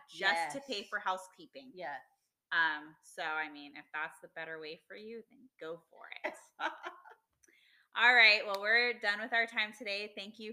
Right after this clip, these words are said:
Speaker 1: for coming on and
Speaker 2: You're
Speaker 1: sharing
Speaker 2: welcome.
Speaker 1: some of your tips. Hopefully this has helped some of you mamas. If you have any other questions, you know that you can always find us at our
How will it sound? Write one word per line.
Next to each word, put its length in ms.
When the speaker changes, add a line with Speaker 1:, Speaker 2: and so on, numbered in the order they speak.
Speaker 1:
for 380
coming 240
on 380
and 100
Speaker 2:
You're 60
Speaker 1:
sharing 320
Speaker 2:
welcome. 80
Speaker 1:
some 20
of 100
your 180
tips. 440
Hopefully 360
this 180
has 140
helped 300
some 100
of 160
you 160
mamas. 540
If 140
you 100
have 140
any 200
other 200
questions, 520
you 80
know 140
that 120
you 80
can 140
always 280
find 260
us 440
at 240
our 200